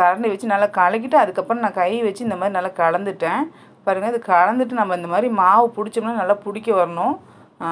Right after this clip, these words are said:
இந்த மாதிரி பிடிக்க வரும்போது கரெக்டாக இருக்கும். இப்போ நான் இதுக்கு வந்து சூடான தண்ணி சேர்க்க போறேன். பச்சை தண்ணியோட சுடு தண்ணி சேர்த்து நம்ம மாவு பிசையும் போது பார்த்திங்கன்னா, நல்லா இன்னும் மொறு மொறுன்னு இருக்கும் முறுக்கு. இப்போ நான் சூடான தண்ணியை நான் கொஞ்சம் கொஞ்சமா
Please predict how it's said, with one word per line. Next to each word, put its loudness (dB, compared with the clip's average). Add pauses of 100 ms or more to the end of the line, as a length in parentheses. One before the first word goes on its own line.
(140)
இந்த -6
மாதிரி 2
பிடிக்க -6 (100)
வரும்போது 0
கரெக்டாக 2
இருக்கும். -2
இப்போ -4
நான் 0 (160)
இதுக்கு -6
வந்து -6 (140)
சூடான 2
தண்ணி 2 (100)
சேர்க்க 0
போறேன். 2
பச்சை 0
தண்ணியோட -2 (720)
சுடு -4
தண்ணி 0
சேர்த்து 0
நம்ம -2
மாவு 6
பிசையும் -6
போது -6
பார்த்திங்கன்னா, 0 (580)
நல்லா 4
இன்னும் 2 (320)
மொறு 2
மொறுன்னு 2
இருக்கும் -10
முறுக்கு. -4 (420)
இப்போ -6
நான் -4 (140)
சூடான 0 (460)
தண்ணியை 0 (160)
நான் 0 (140)
கொஞ்சம் 2
கொஞ்சமா 0